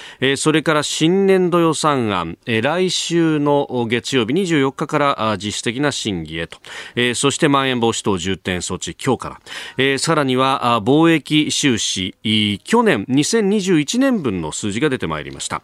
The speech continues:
えー、それから、あ、今日予定されている日米の首脳会談、えー、ティーピーピー復帰をバイデンさんに岸田さんが要請するというような話が出てきています。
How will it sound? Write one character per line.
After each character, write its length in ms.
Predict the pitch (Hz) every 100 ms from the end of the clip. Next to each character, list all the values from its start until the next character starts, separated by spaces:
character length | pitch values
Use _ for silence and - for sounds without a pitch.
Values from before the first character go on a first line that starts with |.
| - - - -
え 100 | 127
ー、 40 |
そ 160 | - 156
れ 180 | 196
か 200 | 180 185
ら、 300 | 185 175 170 -
あ、 320 | 139 143 135
今 120 | - 170
日 20 |
予 80 | 131
定 160 | 139
さ 140 | 127 131
れ 80 |
て 160 | 120 127
い 80 | 123
る 100 | 120
日 360 | 139 185 175
米 280 | 120 165 175
の 400 | 131 139 117 110 -
首 180 | 117
脳 220 | 117 123 113
会 260 | 123 113
談、 180 | 92 80 - -
え 120 | 117 117
ー、 40 |
テ 120 | 170
ィ 20 | 202
ー 40 |
ピ 100 | 240
ー 60 | 220
ピ 80 | 240
ー 20 |
復 140 | 190 170
帰 120 | 147
を 60 | 123
バ 160 | 135
イ 20 |
デ 100 | 123
ン 60 | 110
さ 160 | - 95
ん 80 |
に 120 | 98 104
岸 160 | -
田 80 | 101
さ 160 | - 95
ん 60 |
が 80 | 92
要 160 | 95 98
請 200 | 104 92
す 160 | -
る 120 | 104
と 140 | 101 82
い 60 |
う 20 | 80
よ 100 | 76
う 20 |
な 80 | 80
話 260 | 92 95
が 80 | 160
出 100 | 120
て 120 | 90
き 60 | -
て 100 | 78
い 80 | 73
ま 120 | -
す。 160 | -